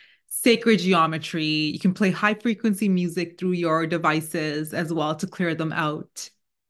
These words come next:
And dance, and dance with Mother Earth. She wants to dance with you now.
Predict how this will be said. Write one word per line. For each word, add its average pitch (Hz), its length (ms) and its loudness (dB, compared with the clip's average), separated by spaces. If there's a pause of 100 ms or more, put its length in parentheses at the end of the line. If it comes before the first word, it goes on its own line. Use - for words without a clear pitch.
(4000)
And 233 160 8
dance, - 540 0
and 214 160 6
dance 208 300 2
with 196 80 2
Mother 160 280 2
Earth. 139 260 -4
She - 200 2
wants 220 300 4
to 226 60 0
dance 180 440 0
with 160 160 -10
you 151 80 -10
now. - 360 -10